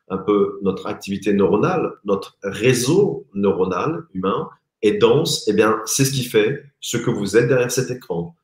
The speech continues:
Et c'est ce qui fait ce que je suis aujourd'hui de l'autre côté de l'écran. Et c'est, d'une façon biologique, c'est beaucoup ça.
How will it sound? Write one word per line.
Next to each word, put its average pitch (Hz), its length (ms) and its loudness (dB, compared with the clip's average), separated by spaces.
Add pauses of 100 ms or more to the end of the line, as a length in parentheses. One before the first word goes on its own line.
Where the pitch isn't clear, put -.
(200)
Et 104 80 2
c'est 127 120 0
ce 123 120 -2
qui 139 100 -4
fait 98 240 2
ce - 140 -6
que 104 120 -2
je 101 140 0
suis 113 240 -4
aujourd'hui 104 560 0 (380)
de 98 80 4
l'autre 107 280 2
côté 101 300 0
de 90 80 -2
l'écran. - 720 -10 (640)
Et 123 560 2
c'est, 113 600 2 (420)
d'une 120 180 -6
façon 117 380 0
biologique, 95 640 -2 (460)
c'est 98 500 -4
beaucoup 104 380 -8
ça. 85 400 -10